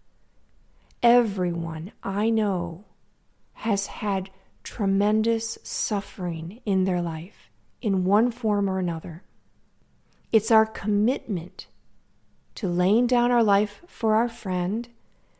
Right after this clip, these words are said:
and to loving unconditionally that will create our happiness. We made the decision that divorce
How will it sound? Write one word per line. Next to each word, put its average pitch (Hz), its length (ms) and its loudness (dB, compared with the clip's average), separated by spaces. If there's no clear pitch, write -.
and 233 260 2
to 254 120 -2
loving 214 720 2
unconditionally 196 1200 -2
that 214 160 -2
will 233 260 4
create 214 920 -2
our 202 160 -4
happiness. 190 880 -8
We 226 120 4
made 302 220 0
the 320 60 -2
decision 196 480 0
that 180 140 -2
divorce 190 680 -2